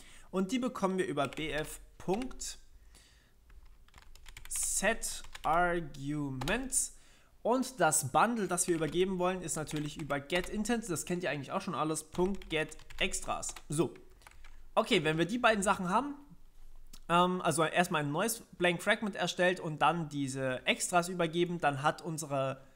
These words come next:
ja, falls ihr es irgendwann mal brauchen solltet, euer Blank Fragment, das hat aktuell keine Extras, die es irgendwie verarbeitet oder sowas. Aber falls ihr natürlich irgendwas damit machen wollt, dann passt das alles trotzdem. Okay, so, und das Einzige, was wir jetzt noch machen müssen, ist folgendes. Wir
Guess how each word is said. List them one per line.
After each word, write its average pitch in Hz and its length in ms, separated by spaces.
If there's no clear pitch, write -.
ja, 143 140
falls 226 300
ihr 226 60
es - 140
irgendwann 202 360
mal 147 120
brauchen 160 240
solltet, 151 360
euer 147 260
Blank 160 340
Fragment, 165 400
das - 160
hat 180 200
aktuell 180 440
keine 196 340
Extras, 180 340
die 180 80
es - 100
irgendwie 170 300
verarbeitet 175 640
oder 156 200
sowas. 147 260
Aber 202 200
falls 226 260
ihr 202 80
natürlich 180 420
irgendwas 160 280
damit 147 200
machen 160 260
wollt, 160 380
dann 135 320
passt - 260
das 151 100
alles 127 240
trotzdem. 143 340
Okay, 220 280
so, 240 160
und 147 140
das 196 140
Einzige, 226 400
was 202 180
wir 160 60
jetzt 208 340
noch 185 100
machen 185 240
müssen, 175 240
ist - 140
folgendes. 170 320
Wir 147 140